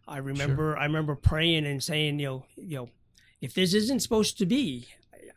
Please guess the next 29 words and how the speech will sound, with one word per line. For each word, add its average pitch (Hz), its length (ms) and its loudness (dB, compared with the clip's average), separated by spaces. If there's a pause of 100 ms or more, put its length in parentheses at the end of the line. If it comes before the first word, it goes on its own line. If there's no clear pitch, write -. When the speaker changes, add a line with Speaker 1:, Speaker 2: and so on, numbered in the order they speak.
(260)
Speaker 1:
I, 196 100 -4
I 190 40 -2
need, 202 240 -2
I 175 80 -2
kinda, 226 260 4
like, 214 140 8
need 220 180 8
a 175 60 10
way 185 220 8
out. 123 240 0 (500)
I 185 340 2
can't 170 320 -2
just, - 300 -8
you 170 80 0
know, 139 140 -4 (1080)
and 151 640 4 (100)
as, 147 380 -2
as 139 240 -4
God 135 300 -4
does 202 260 2
things, 151 520 -2
um, 135 340 -6 (180)
you 139 80 -6
know, 143 80 -2
the 156 240 -4
way 151 180 2
out 160 140 2
was 170 140 0
provided. 151 580 -2